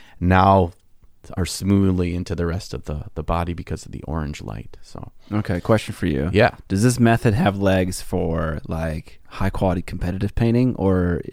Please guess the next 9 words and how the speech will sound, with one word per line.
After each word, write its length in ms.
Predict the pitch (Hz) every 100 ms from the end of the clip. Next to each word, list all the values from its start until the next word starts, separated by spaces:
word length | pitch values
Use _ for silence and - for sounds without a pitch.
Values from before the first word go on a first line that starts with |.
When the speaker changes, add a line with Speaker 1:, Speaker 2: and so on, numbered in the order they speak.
| - -
Speaker 2:
is 180 | 101
it 280 | 95 90 -
exclusively 500 | 92 110 123 113 104
for, 500 | 101 101 95 92 87 - - - - - - -
uh, 540 | 98 92 87 87 85 - - - - - 101
zero 540 | 98 104 101 98 98
to 720 | - 104 95 92 87 87 - _ _ _ _ _
forty 320 | - - 101
percent 480 | 98 90 104 87 80